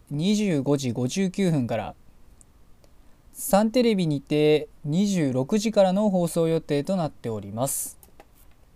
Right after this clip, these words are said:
お次が商売ロックスターズ十話。こちら三局放送予定がありまして、東京エムエックスにて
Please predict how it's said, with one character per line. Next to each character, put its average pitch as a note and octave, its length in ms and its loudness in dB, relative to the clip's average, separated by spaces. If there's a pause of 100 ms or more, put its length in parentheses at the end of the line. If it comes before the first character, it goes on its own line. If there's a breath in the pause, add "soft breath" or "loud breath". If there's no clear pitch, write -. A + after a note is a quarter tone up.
(2500 soft breath)
お D3+ 100 -4
次 E3+ 260 -2
が D#3 220 6
商 A3 320 2
売 A3 220 6
ロ G#3 80 4
ッ G3 60 -4
ク G3+ 160 -2
ス - 100 -8
タ D#3 160 8
ー - 20 6
ズ A2+ 260 -6 (120)
十 D3+ 280 2
話。 A#2+ 220 2 (720 soft breath)
こ F3 140 -2
ち G3+ 100 -2
ら F#3+ 160 8
三 A#3+ 280 4
局 F3+ 260 2
放 D#3+ 200 2
送 E3 220 0
予 D#3+ 120 2
定 B2+ 300 0
が A2+ 120 -2
あ G#2+ 80 -4
り A2 140 -6
ま A#2 100 -4
し - 220 -8
て、 C#3+ 360 0 (640 soft breath)
東 A3 220 4
京 A#3 180 4
エ A3+ 80 4
ム A3 120 2
エ A3+ 80 0
ッ A3 40 -4
ク - 80 -14
ス F3+ 160 -2
に D3+ 160 0
て D3+ 460 2